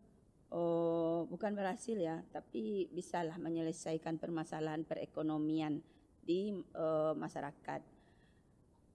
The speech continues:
Saya sudah mendirikan koperasi, koperasi yang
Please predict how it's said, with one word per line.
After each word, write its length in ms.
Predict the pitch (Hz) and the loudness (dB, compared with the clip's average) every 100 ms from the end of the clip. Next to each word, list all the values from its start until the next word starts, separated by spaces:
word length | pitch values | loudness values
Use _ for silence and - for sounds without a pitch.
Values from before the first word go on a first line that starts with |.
| _ - - 202 175 - _ _ - | _ -20 -18 -18 -18 -20 _ _ -12
Saya 480 | - 214 226 240 247 - - - | -2 0 2 0 -2 -6 -16 -10
sudah 240 | 196 208 | -2 0
mendirikan 640 | 202 196 190 202 185 190 190 | 0 -2 -2 -2 -2 -2 -2
koperasi, 880 | 190 190 185 175 - - 147 139 208 - - - - _ _ - | -2 -2 -2 -2 -6 -2 0 0 -4 -10 -20 -20 -20 _ _ -8
koperasi 720 | 170 - 175 160 - - 175 170 | -6 -2 0 -2 -4 -4 0 2
yang 140 | 160 | 2